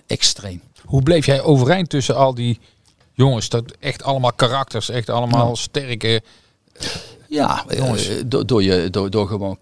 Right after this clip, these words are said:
Speaker 1: keihard, eh, door te blijven trainen. Alles het ervoor doen, alles het ervoor laten, Max. En, eh, en gewoon keihard de concurrentie aan te gaan. En het eerste jaar was dat eigenlijk hartstikke goed. Ik, ik val een heel aantal keren in. Ik heb altijd in mijn carrière vrij gemakkelijk g-, gescoord.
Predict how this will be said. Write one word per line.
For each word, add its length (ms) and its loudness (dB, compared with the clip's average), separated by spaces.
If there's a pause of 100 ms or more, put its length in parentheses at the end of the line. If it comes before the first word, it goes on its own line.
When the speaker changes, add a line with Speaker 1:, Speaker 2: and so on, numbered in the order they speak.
(100)
Speaker 1:
keihard, 580 -2
eh, 120 -8 (420)
door 260 4
te 100 -4
blijven 340 -2
trainen. 380 0
Alles 280 2
het 140 -4
ervoor 280 0
doen, 220 4
alles 260 2
het 140 -4
ervoor 240 0
laten, 360 2
Max. 280 0
En, 320 -4
eh, 400 -6
en 100 -2
gewoon 240 -4
keihard 400 -6
de 60 -14
concurrentie 600 -2
aan 100 -4
te 100 -2
gaan. 240 2 (440)
En 140 2
het 120 2
eerste 320 -2
jaar 200 0
was 140 -2
dat 120 -4
eigenlijk 300 -4
hartstikke 440 -2
goed. 260 0
Ik, 180 -6
ik 200 -10
val 300 2
een 60 2
heel 220 4
aantal 240 0
keren 300 -2
in. 60 0
Ik 100 -4
heb 140 -2
altijd 320 2
in 100 -2
mijn 120 0
carrière 540 0
vrij 260 2
gemakkelijk 500 0
g-, 280 -14
gescoord. 560 0